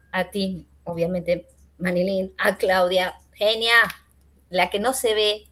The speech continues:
pero es un ratoncito que se mueve constantemente. La abracadabra, <laughs> con una energía increíble,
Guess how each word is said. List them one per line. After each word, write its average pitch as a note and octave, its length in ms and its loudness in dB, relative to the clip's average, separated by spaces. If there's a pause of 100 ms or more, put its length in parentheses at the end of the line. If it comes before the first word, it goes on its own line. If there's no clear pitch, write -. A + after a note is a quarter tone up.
(680)
pero F3+ 160 8
es F#3+ 180 8
un B3+ 140 0
ratoncito A#3 680 2
que G#3 120 -2
se G3 160 -4
mueve G#3 320 -6
constantemente. F#3 1160 -6 (280)
La G#3 200 8 (120)
abracadabra, A3 920 8
<laughs> - 580 -6
con A3+ 180 0
una C4 140 2
energía A3 420 2
increíble, F#3 1000 0